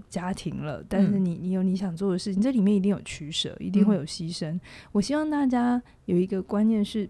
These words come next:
Speaker 1: 不等于你好像现在没去做你最想做的事情，
Speaker 2: 嗯。
Speaker 1: 就是一个很不勇敢的事。
Speaker 2: 嗯。
Speaker 1: 你的勇敢好像得建筑在为自己奋力
Speaker 2: 奋力一搏，
Speaker 1: 对。
Speaker 2: 奋力一跳。
Speaker 1: 嗯。
Speaker 2: 可是年轻孩子好像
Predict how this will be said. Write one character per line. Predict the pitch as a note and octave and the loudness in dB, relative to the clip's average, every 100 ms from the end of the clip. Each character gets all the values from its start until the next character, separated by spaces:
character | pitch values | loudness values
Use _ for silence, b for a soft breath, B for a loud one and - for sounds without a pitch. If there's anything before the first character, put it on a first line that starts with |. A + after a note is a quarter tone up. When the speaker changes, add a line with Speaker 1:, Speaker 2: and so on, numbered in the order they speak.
| - | -6
Speaker 1:
不 | C#4+ | -8
等 | B3+ A3 F#3 | -2 0 2
于 | E3 D#3 D#3 E3+ - b b b b - | 2 0 0 -2 -4 b b b b -2
你 | G3+ G#3 | 0 0
好 | - - | -2 -8
像 | - A3+ A3 | 0 2 4
现 | - A3 | 4 2
在 | G3 G#3 | 2 2
没 | G3 E3 | 0 0
去 | F3 A3 | -2 -4
做 | G3 A3+ G3+ | 0 0 0
你 | C#3+ | -2
最 | - B3 | -2 -2
想 | - D3+ | -2 -6
做 | F3+ F3 | -2 -2
的 | D3+ | -2
事 | - D#3+ | -4 -6
情， | D#3+ - - G#3 | -4 -6 -6 -2
Speaker 2:
嗯。 | F#3+ | -2
Speaker 1:
就 | F3 G3+ | 4 2
是 | F#3+ G#3 F3+ | 2 -4 -6
一 | E3+ E3 - | -6 -10 -8
个 | E3+ E3+ | -8 -6
很 | F3 D#3 D#3+ | -10 -12 -6
不 | G#3+ G#3 | -2 0
勇 | D#3 E3 | 0 -2
敢 | D#3+ B2 | -6 -8
的 | - | -10
事。 | - C#3+ - B B | -10 -10 -12 B B
Speaker 2:
嗯。 | G#3+ G#3+ F#3+ | -2 -2 -2
Speaker 1:
你 | F3+ | 2
的 | G3 | 4
勇 | F#3 G3 | 4 2
敢 | A3 G3 | 2 0
好 | E3 | -4
像 | D3+ G3 | -2 0
得 | F3+ C#3+ | 0 -2
建 | - F3 | -4 -4
筑 | D3+ C#3+ | -4 -8
在 | E3+ D#3 | -6 -2
为 | F3 D#3+ | -2 -4
自 | F3 | -6
己 | E3 - - - b b - - - | -10 -14 -20 -20 b b -20 -20 -20
奋 | - A3 F3+ | -8 -2 0
力 | F3 E3 - - - _ _ - | 0 -2 -6 -12 -20 _ _ -12
Speaker 2:
奋 | - G#3 | 4 6
力 | G3+ | 6
一 | G3+ | 4
搏， | F3+ C#3+ C#3 C#3 | 2 0 0 0
Speaker 1:
对。 | G3+ D#3+ B2+ | 2 2 2
Speaker 2:
奋 | G3+ | 4
力 | F#3+ | 4
一 | D#3+ | 4
跳。 | D#3+ G3+ F3+ F3+ | 2 2 2 4
Speaker 1:
嗯。 | A#3 A#3+ G3 F#3 | 8 10 10 6
Speaker 2:
可 | G#3 | 2
是 | E4 | 0
年 | B3+ A3 | 2 2
轻 | C#4+ C4+ | 0 0
孩 | F#3+ | 2
子 | G3 E3+ | 2 2
好 | D#3 | 0
像 | F#3+ A3 | 2 2